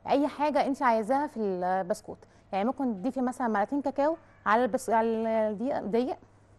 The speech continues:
هيديكي تيست حلو، وفي نفس اللي معاكي، في نفس الوقت معاكي بسكوت بالشوكولاته. طيب انت عايزه تضيفي عليه كاستر، تشيلي مثلا الكاكاو وحطي معلقتين كاستر او نشا، يعني يحس ان يديكي برضو flavor حلو.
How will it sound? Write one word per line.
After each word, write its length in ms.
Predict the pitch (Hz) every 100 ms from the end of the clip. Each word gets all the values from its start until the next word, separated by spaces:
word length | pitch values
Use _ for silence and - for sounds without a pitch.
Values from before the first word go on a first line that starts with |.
| - - - - - - -
هيديكي 380 | 240 214 277 269
تيست 240 | 277 -
حلو، 280 | 294 277 311 - - -
وفي 140 | - 254
نفس 140 | 262
اللي 120 | 254
معاكي، 440 | 226 233 269 269 202
في 60 |
نفس 200 | 220 262
الوقت 240 | 277 277 277
معاكي 340 | 233 247 247
بسكوت 300 | 233 - -
بالشوكولاته. 500 | 214 240 - 190 190 - - - - -
طيب 140 | 214 180
انت 180 | 285 277
عايزه 240 | 294 294
تضيفي 260 | 269 285 311
عليه 340 | 285 262 320 311 - -
كاستر، 400 | 262 - 196 - - - - - -
تشيلي 260 | - 277 285
مثلا 300 | 262 262 294
الكاكاو 560 | 277 254 262 254 285 320
وحطي 380 | - 262 262
معلقتين 380 | 269 233 226 254
كاستر 360 | 247 208 - - - - - - - -
او 380 | 196 220 220 220 -
نشا، 320 | 233 254 208 165 - -
يعني 340 | 202 180 180 185
يحس 320 | 185 269 -
ان 100 | 269
يديكي 280 | 202 240 269
برضو 320 | 262 240 262 - 170
flavor 260 | 220 233
حلو. 240 | 233 214